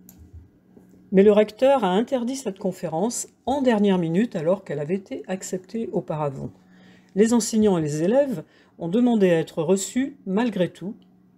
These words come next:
et les parents des élèves ont tous donné leur accord. La rencontre s'est donc déroulée dans un hôtel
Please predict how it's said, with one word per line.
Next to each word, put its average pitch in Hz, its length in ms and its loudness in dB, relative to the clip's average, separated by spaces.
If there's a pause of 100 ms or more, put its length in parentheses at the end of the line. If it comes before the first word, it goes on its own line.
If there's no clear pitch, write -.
et 240 100 0
les 233 100 2
parents 196 280 0
des 160 240 -2
élèves 208 260 2
ont 226 120 0
tous 330 460 -2
donné 180 300 2
leur 180 180 -2
accord. 147 380 -6 (560)
La 170 140 2
rencontre 220 500 0
s'est 165 180 -8
donc 160 220 -4
déroulée 208 600 0
dans 220 300 0
un 180 120 2
hôtel 165 480 -4